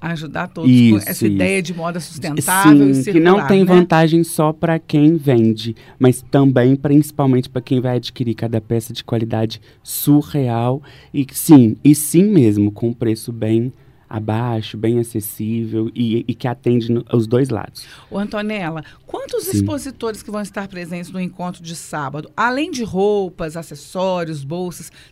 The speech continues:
Speaker 1: tem também outros itens? Qual que é a variedade que, que é
Speaker 2: Sim.
Speaker 1: exposta lá?
Speaker 2: Lá eu tenho duas propostas. Eu ajudo dois, a-, eu não, né? Nós lá, o evento ajuda dois projetos sociais. Quero abraçar um outro, um que eu já até te falei mais ou menos lá.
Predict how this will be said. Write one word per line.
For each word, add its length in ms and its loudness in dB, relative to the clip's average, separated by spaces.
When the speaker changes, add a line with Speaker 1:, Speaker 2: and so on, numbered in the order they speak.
Speaker 1:
tem 160 -6
também 300 -6
outros 400 -6
itens? 280 -10
Qual 200 -12
que 80 -8
é 40 -4
a 40 -6
variedade 680 -6
que, 200 -10
que 100 -6
é 40 -2
Speaker 2:
Sim. 80 2
Speaker 1:
exposta 420 -2
lá? 160 -10
Speaker 2:
Lá 400 4
eu 160 2
tenho 300 6
duas 400 0
propostas. 640 -6
Eu 140 -2
ajudo 320 -4
dois, 280 -2
a-, 80 2
eu 180 6
não, 200 4
né? 120 4
Nós 260 0
lá, 180 -6
o 80 -4
evento 280 -2
ajuda 360 -4
dois 200 -2
projetos 440 -6
sociais. 640 -6
Quero 240 -2
abraçar 420 -6
um 200 -2
outro, 440 -6
um 160 0
que 160 -12
eu 60 -8
já 80 -12
até 240 -6
te 100 -12
falei 240 -4
mais 220 -4
ou 80 -4
menos 260 -2
lá. 300 -4